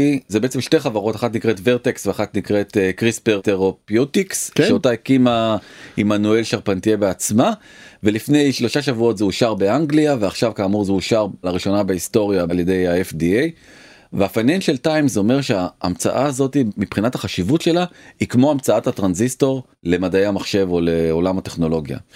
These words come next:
Speaker 2: שכאילו, בלי הטרנזיסטור לא היה את כל מה שאנחנו חווים סביבנו, נכון? מחשבים, מסכים, טלפונים, מיקרופון, כל, יש טרנזיסטור בהכל, או את יורשיו של הטרנזיסטור.
Speaker 1: נכון.
Speaker 2: אז אנחנו עכשיו בהתחלה של זה.
Speaker 1: הבעיה
Speaker 2: אה,
Speaker 1: העיקרית איתה זה שהיא קצת יקרה.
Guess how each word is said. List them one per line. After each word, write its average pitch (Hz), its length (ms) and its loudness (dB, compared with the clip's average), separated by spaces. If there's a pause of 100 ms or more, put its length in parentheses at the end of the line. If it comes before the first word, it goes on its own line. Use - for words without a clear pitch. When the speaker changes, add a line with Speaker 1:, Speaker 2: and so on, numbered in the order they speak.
Speaker 2:
שכאילו, 139 340 2 (120)
בלי 147 180 4
הטרנזיסטור 190 680 0
לא 180 240 4
היה 185 340 2 (180)
את 135 120 -6
כל 190 340 0
מה 170 200 0
שאנחנו 139 280 -4
חווים 127 260 -2
סביבנו, 165 640 2
נכון? 156 340 0
מחשבים, 151 640 2
מסכים, 151 680 0
טלפונים, 143 720 0
מיקרופון, - 460 -4
כל, 180 100 2 (340)
יש 196 120 -2
טרנזיסטור 156 420 0
בהכל, 123 340 0 (440)
או 135 80 2
את 135 120 -2
יורשיו 135 400 2
של 117 120 -6
הטרנזיסטור. 117 720 0 (100)
Speaker 1:
נכון. 73 380 -6 (200)
Speaker 2:
אז 92 160 0
אנחנו 123 240 -2
עכשיו 123 180 -2
בהתחלה 104 480 -4
של 120 160 -4
זה. 120 180 -4 (800)
Speaker 1:
הבעיה 104 260 2
Speaker 2:
אה, 110 40 4
Speaker 1:
העיקרית 120 360 0
איתה 190 180 0
זה 135 100 -4
שהיא 95 160 0
קצת - 240 -4
יקרה. 82 400 -2